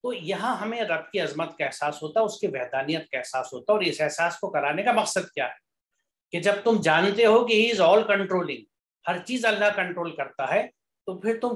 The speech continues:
कैसे उसके कानून को भूले हुए और अपनी जिंदगी में उसको लागू नहीं करते,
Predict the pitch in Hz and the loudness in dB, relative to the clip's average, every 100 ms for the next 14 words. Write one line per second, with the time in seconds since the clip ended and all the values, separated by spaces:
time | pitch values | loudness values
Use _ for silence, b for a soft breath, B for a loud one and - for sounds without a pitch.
0 | - 160 180 - 254 220 - 208 - 160 | -4 -4 -4 -2 -2 -2 -2 -4 0 0
1 | 160 170 180 175 156 - 139 160 147 135 | 0 -2 -4 -8 -12 -8 -2 0 2 4
2 | 139 170 165 131 151 139 - 131 135 160 | 4 4 2 0 -2 -8 -6 -8 -4 -2
3 | 190 180 - - 139 120 127 143 131 - | 0 0 -2 -4 0 0 0 -4 -6 -6
4 | 113 - 147 175 | -8 -6 -8 -8